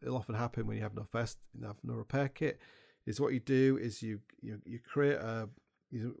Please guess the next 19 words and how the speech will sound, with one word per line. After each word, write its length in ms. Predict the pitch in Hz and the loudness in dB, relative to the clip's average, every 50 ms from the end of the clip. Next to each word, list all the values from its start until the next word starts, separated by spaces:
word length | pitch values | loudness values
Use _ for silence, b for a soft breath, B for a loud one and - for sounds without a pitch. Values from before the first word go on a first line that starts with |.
| - | -8
well, 120 | - 131 131 | -4 -2 0
ideally 380 | 135 135 131 147 151 143 131 | 2 2 2 4 4 6 6
you 60 | 120 | 4
make 180 | 117 123 - - | 2 0 -2 -4
a 20 | |
sm-, 220 | 107 - - - - - - | -4 -6 -6 -6 -8 -8 -6
a 60 | - | -6
smallest 560 | 117 - - 151 151 156 151 143 123 107 - - | -4 -2 2 6 8 8 8 8 6 2 0 -2
patch, 340 | - 104 110 - - - | 0 0 0 0 -2 -6
like 160 | - 107 - - | -8 -8 -6 -6
an 80 | 107 - | -6 -2
inch 460 | 127 131 123 117 - - - - - b b b b b b | -2 -2 -2 -2 -4 -8 -14 -14 -16 b b b b b b
size 300 | - - 113 107 104 - | -6 -2 -2 0 -2 -2
patch, 500 | - - 104 101 - - - - - - b b b b b b b b | -2 0 2 2 2 0 -4 -10 -12 -16 b b b b b b b b
and 240 | - 110 110 110 110 | -4 -2 -2 0 0
you 240 | 110 110 107 107 | 0 0 0 0
will 160 | 110 110 107 98 | -2 -2 -2 -4
hold 480 | - - - 127 127 131 135 127 123 | -4 0 2 6 8 8 8 8 6
it 160 | 117 117 - | 2 0 0